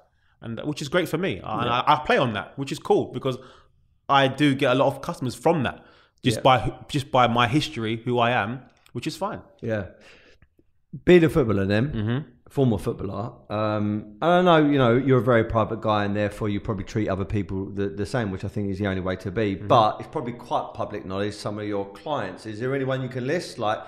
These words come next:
Speaker 2: famous people that we would know who buy these type of watches?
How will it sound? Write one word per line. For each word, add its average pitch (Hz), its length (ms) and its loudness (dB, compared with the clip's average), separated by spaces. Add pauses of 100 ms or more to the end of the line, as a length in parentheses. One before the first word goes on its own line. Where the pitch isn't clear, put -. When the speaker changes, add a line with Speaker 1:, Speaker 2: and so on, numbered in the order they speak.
(240)
Speaker 2:
famous 139 380 0
people 123 320 -4
that 117 260 -2
we 135 140 2
would 131 180 0
know 165 400 0 (180)
who 117 260 -2
buy 127 340 2
these 123 140 -4
type 127 160 -8
of 120 80 -8
watches? 135 380 -8